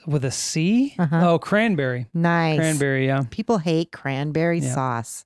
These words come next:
Speaker 1: I don't
Speaker 2: I
Speaker 1: like
Speaker 2: love
Speaker 1: it.
Speaker 2: it.
Speaker 1: I don't like it that much.
Speaker 2: I'm surprised you don't like it 'cause it's tart and it's a little sour and you
Speaker 1: Mm-hmm.
Speaker 2: like that.
Speaker 1: Apple pie. Cherry pie.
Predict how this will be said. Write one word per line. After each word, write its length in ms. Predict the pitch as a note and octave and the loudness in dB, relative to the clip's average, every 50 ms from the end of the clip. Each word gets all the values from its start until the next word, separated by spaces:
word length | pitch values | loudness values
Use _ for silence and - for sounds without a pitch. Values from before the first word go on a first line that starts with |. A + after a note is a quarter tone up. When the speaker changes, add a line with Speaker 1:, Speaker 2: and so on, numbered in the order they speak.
| _ | _
Speaker 1:
I 500 | - C#3+ C3+ C#3 D#3 E3+ F#3 G#3 G#3+ G3+ F3 | -8 -6 -4 -4 -4 -4 -4 -4 -6 -4 -4
don't 120 | D3+ D3+ | -2 0
Speaker 2:
I 160 | F3+ F#3 G#3 | 2 2 2
Speaker 1:
like 80 | G#3+ G3+ | 2 2
Speaker 2:
love 220 | D#3 D#3 D#3+ C#3+ | 0 0 0 -2
Speaker 1:
it. 180 | C#3 C3+ C#3 - | -2 -2 -4 -4
Speaker 2:
it. 40 | - - | -4 -4
Speaker 1:
I 60 | C#3+ | -2
don't 140 | C3+ C3 B2+ | -2 -2 -2
like 180 | C3 C3 - | -4 -6 -6
it 80 | - - | -8 -10
that 100 | - - - | -12 -12 -12
much. 100 | - - | -8 -2
Speaker 2:
I'm 140 | - D#4 G4 | 0 0 2
surprised 400 | F#4 - - - C5 C5 A4+ C#4+ | 2 0 0 2 2 2 2 2
you 140 | A#3 A#3 A3 | 2 0 2
don't 360 | F#3+ F3 A3+ G#3+ G#3+ B3 A#3 | 2 4 4 4 4 4 2
like 240 | B3 B3+ B3+ C4 - | 2 2 2 0 0
it 120 | C#4+ C4 - | -2 -4 -2
'cause 180 | - A#3 G#3+ | -4 -4 -4
it's 160 | G#3 G3 - - | -4 -6 -8 -10
tart 460 | - - - - G3 G3+ A#3+ - - - _ _ _ _ _ _ _ _ _ | -12 -8 -4 -2 0 0 0 -2 -4 -8 _ _ _ _ _ _ _ _ _
and 120 | - F#3 F3 | -2 0 0
it's 240 | E3+ E3 - - - - - | 0 -2 -6 -12 -16 -10 -4
a 80 | - F#3 | -2 0
little 200 | F#3 F#3+ G3+ G#3 | 0 0 0 -2
sour 480 | - - - F#3 F3 F3+ G3 G#3+ A#3+ | -2 -2 -2 0 2 2 2 2 2
and 120 | A#3+ G#3+ G3+ | 2 2 2
you 80 | A3 | 2
Speaker 1:
Mm-hmm. 80 | A#3 A3+ | 2 2
Speaker 2:
like 200 | A#3+ C4+ C4+ - | 2 0 0 -2
that. 220 | - C3 A#2 - - _ _ - - - - - | -4 -4 -6 -6 -10 _ _ -12 -12 -12 -6 -2
Speaker 1:
Apple 260 | - F#3 F#3 G#3+ A#3+ G3+ | 0 0 2 4 2 2
pie. 440 | - - G#3+ A#3 A3 D#3 C3+ - - _ _ _ _ _ _ _ _ _ _ _ _ _ - | 4 4 6 6 6 4 0 -4 -10 _ _ _ _ _ _ _ _ _ _ _ _ _ -4
Cherry 300 | - - F#3 F#3+ F3+ D3 | 0 2 2 4 2 2
pie. 300 | - C#3 B2+ B2 A#2 | 0 -2 -4 -6 -8